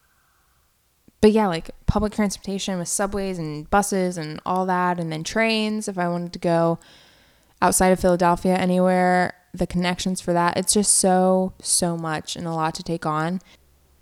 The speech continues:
And I think it really is taking a toll on me because I don't have friends. Like, I don't know anyone. And I'm not like, "Oh no, I don't have friends. Like, oh my God, I'm gonna cry." It's just like, I,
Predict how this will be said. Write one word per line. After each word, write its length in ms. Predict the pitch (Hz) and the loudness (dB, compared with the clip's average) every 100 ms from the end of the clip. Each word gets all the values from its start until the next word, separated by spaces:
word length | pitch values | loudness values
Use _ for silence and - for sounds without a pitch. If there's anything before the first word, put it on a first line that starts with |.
| 214 | 6
And 60 | |
I 20 | 220 | 8
think 160 | 254 | 8
it 60 | 196 | 6
really 340 | 226 247 240 | 6 8 8
is 140 | 208 - | 6 4
taking 320 | 208 214 214 | 2 4 2
a 60 | |
toll 200 | 180 196 | 2 0
on 180 | 233 254 | 2 2
me 140 | 294 294 | 0 0
because 260 | 240 214 | 0 0
I 100 | 202 | -2
don't 360 | 175 - 202 202 | 0 4 4 4
have 180 | 202 196 | 0 -4
friends. 540 | - 160 160 240 247 | -2 0 2 2 2
Like, 100 | 196 | 2
I 100 | 185 | 2
don't 280 | 202 185 170 | 0 0 0
know 160 | 160 | 0
anyone. 560 | 226 180 - - 76 - - | 0 0 -2 -4 -8 -8 -4
And 420 | 185 180 180 180 - | 0 2 0 -2 4
I'm 100 | 202 | 6
not 220 | 214 208 | 6 4
like, 260 | 196 185 - 208 | 2 0 -2 -4
"Oh 100 | 240 | -2
no, 240 | 262 277 | 0 2
I 100 | 262 | 4
don't 180 | 220 220 | 4 2
have 160 | 269 | -2
friends. 500 | - - 294 294 285 | -4 -4 -2 -2 -2
Like, 160 | 294 277 | -2 0
oh 100 | 277 | 0
my 140 | 285 | -2
God, 160 | 285 269 | -2 -4
I'm 100 | 269 | -2
gonna 160 | 269 269 | -4 -4
cry." 520 | - 294 277 269 269 | -2 0 0 0 0
It's 260 | 277 277 | 0 0
just 200 | 277 254 | 0 0
like, 160 | 254 - | -2 0
I, 220 | 240 240 | 2 2